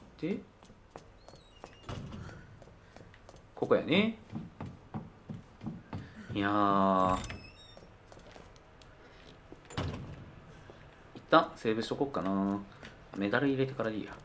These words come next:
えーと、メダルを。ポチッとな。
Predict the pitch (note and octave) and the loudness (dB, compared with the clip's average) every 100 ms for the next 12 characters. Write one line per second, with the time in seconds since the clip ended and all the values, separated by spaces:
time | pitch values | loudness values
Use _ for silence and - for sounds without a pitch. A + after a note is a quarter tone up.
0 | - - - - - - - D3 A#2+ D#2 | -20 -18 -18 -18 -20 -16 -2 2 2 0
1 | G2 C3 - F#2+ G2 G#2 G2+ G2 - - | -6 -6 -6 -4 0 0 0 0 -2 -6
2 | - - - - - - - - - - | -14 -20 -20 -20 -20 -20 -20 -18 -18 -20
3 | - - - - - - - - - - | -20 -20 -20 -20 -20 -12 -8 -8 -10 -20
4 | - - - - - - - A#2 - - | -20 -20 -20 -20 -20 -20 -4 -2 -2 -2
5 | - | 0